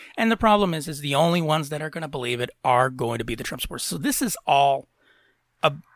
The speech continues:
a move for the base. That's what this is. People are over there saying, "Why are they doing this? Why are they doing this? I can't believe the Republicans would distort this." This is the Tea Party to the one hundredth power.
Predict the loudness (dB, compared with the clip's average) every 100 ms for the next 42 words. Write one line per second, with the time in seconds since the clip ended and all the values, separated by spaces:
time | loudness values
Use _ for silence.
0 | -12 -2 2 4 4 2 -4 -6 -6 -6
1 | -6 -8 -8 -12 _ _ _ _ _ _
2 | -2 0 0 -2 -4 -4 -6 -4 -2 2
3 | 2 0 -4 -6 -4 -2 0 0 -2 -2
4 | -2 -4 -6 -4 -4 -4 -2 -4 -6 -16
5 | -6 -4 -2 -4 -2 -4 -4 -6 -4 -4
6 | -4 -8 -6 -6 -4 -4 -4 -6 -8 -12
7 | -18 -20 -20 _ 0 0 0 -2 -2 -2
8 | 2 2 2 0 -6 _ _ _ _ _
9 | 0 2 2 -4 _ 0 0 2 0 0
10 | -4 -4 -2 -2 -4 -10